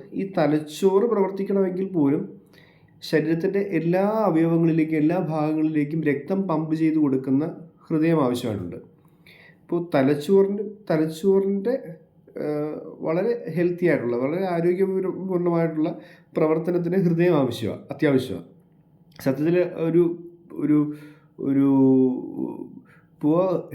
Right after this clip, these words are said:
ഹെൽ-, ഹെൽത്ത് കണ്ടീഷൻ, അല്ലെങ്കിൽ ഒരു ഹാർട്ട് കണ്ടീഷനൊക്കെ ആണെങ്കിൽ, ഒരു, ആ, മോശപ്പെട്ടൊരു ഹൃദയാരോഗ്യ, ആ, രീതിയിൽ, ഹൃദയത്തിൻ്റെ ആരോഗ്യം ഒരു മോശപ്പെട്ട മ-, രീതിയിൽ പോയിക്കൊണ്ടിരിക്കുകയാണെന്നുണ്ടെങ്കിൽ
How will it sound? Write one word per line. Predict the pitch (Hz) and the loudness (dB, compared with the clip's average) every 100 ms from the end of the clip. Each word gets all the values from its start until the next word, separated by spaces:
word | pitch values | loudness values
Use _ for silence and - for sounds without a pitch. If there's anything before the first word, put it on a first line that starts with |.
| - | -6
ഹെൽ-, | 156 151 147 | 0 0 -2
ഹെൽത്ത് | 110 151 143 - | -4 -2 -2 0
കണ്ടീഷൻ, | 131 123 | 0 0
അല്ലെങ്കിൽ | 131 135 139 | 0 2 0
ഒരു | 135 | -2
ഹാർട്ട് | 131 127 | -4 -2
കണ്ടീഷനൊക്കെ | 135 131 139 135 131 | 0 0 0 -4 -2
ആണെങ്കിൽ, | 117 113 98 - - - - _ - | -4 -4 -4 -6 -14 -20 -20 _ -14
ഒരു, | - 123 123 120 - - - - - 117 | -6 -2 -2 -2 -6 -8 -8 -8 -8 -8
ആ, | 110 110 | -6 -6
മോശപ്പെട്ടൊരു | 107 110 123 139 190 185 185 - 196 196 196 - - _ _ _ _ _ - | -6 -2 0 0 0 -4 -6 -2 2 4 2 -4 -16 _ _ _ _ _ -6
ഹൃദയാരോഗ്യ, | 160 151 170 175 170 170 165 175 175 - - _ - - | -2 2 2 2 2 2 2 0 -2 -14 -20 _ -20 -12
ആ, | 160 156 156 151 | -6 -2 0 2
രീതിയിൽ, | 156 156 147 123 120 | 2 4 2 2 0
ഹൃദയത്തിൻ്റെ | 135 143 147 156 | 0 0 0 0
ആരോഗ്യം | 143 151 160 | 0 0 0
ഒരു | 160 | 0
മോശപ്പെട്ട | 151 175 170 180 | 0 0 -2 -2
മ-, | 175 160 - 156 | 0 0 -2 0
രീതിയിൽ | 147 156 165 | 0 2 0
പോയിക്കൊണ്ടിരിക്കുകയാണെന്നുണ്ടെങ്കിൽ | 156 131 151 147 143 139 131 113 113 | 0 0 0 -2 -2 -2 -2 -2 -6